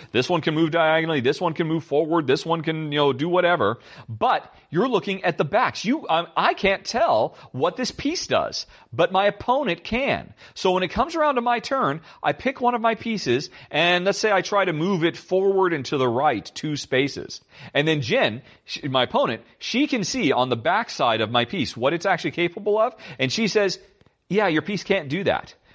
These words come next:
I'm like, "Oh, okay, well, I, I, I didn't get to move,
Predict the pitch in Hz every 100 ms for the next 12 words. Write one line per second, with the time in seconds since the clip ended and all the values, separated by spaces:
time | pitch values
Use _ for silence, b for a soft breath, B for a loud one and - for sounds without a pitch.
0 | b 151 175 381 - - - 226 147 185
1 | 147 147 147 135 143 131 127 226 220 -
2 | 165 147 320 175 110 175